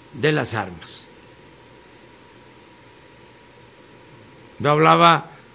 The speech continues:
hace un momento de ese operativo llamado Rápido y Furioso,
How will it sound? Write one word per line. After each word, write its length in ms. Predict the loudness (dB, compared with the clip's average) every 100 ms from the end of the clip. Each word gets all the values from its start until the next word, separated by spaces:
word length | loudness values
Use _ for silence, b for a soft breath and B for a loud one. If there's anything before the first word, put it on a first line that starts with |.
| -20 -20 -20 -20 -20 -20 -20 -20 -10
hace 240 | -6 -2
un 60 | 0
momento 600 | 2 4 2 2 0 0 -14 -20 -20 -20 -20 -20 -20 -20 -20 -20 -12
de 480 | 2 4 6 4 -2 -12 -20 -20 -20 -20 -20 -20 -20 -20 -20 -20 -2
ese 680 | -2 0 0 0 0 -2 -6
operativo 960 | -6 -4 -2 -2 0 0 2 2 0 -2
llamado 480 | -2 -2 -2 -2
Rápido 560 | -2 -2 0 0 0 -2
y 60 | -4
Furioso, 540 | -2 2 2 0